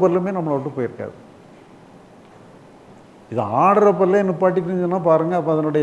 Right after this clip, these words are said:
எஃபெக்ட் எவ்வளவு இருக்குன்னு பாருங்க. இப்படி சில பழக்கங்கள், நல்ல ஹேபிட்ஸ் வந்து, நல்ல ஹேபிட்ஸ் நிறையா இருக்கு, அதனுடைய இம்பார்ட்டன்ஸ் நமக்கு உடனே தெரியாது. அப்படி எத்தனையோ இருக்கு.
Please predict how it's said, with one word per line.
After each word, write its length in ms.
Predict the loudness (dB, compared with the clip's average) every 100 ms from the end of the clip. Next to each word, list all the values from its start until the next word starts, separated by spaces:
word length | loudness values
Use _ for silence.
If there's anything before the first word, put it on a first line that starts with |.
| 0
எஃபெக்ட் 280 | -4 -4 -4
எவ்வளவு 200 | -4 -4
இருக்குன்னு 260 | -6 -10 -12 -12
பாருங்க. 240 | -12 -16 -20 -20 -20 -20
இப்படி 200 | -10 -4 0
சில 160 | 0 0
பழக்கங்கள், 600 | 0 0 -2 -2 -2 0
நல்ல 140 | 0 0 0
ஹேபிட்ஸ் 360 | 0 -2 -2 -4
வந்து, 220 | 0 2 2 0 -6 -18 -12 -8
நல்ல 220 | -4 -2 0
ஹேபிட்ஸ் 360 | -2 -4 -4 0
நிறையா 200 | 2 2
இருக்கு, 180 | 2 2
அதனுடைய 480 | 2 0 0 2 2 0 -2 -2
இம்பார்ட்டன்ஸ் 540 | 0 0 0 -2 -4 -4
நமக்கு 200 | -2 -2
உடனே 220 | 0 -2 -4 -2
தெரியாது. 360 | 0 0 0 -6 -18 -20 -20 -20 -20 -20 -20 -20 -20 -12
அப்படி 180 | -2 0 2
எத்தனையோ 300 | 0 0 0
இருக்கு. 200 | 0 -4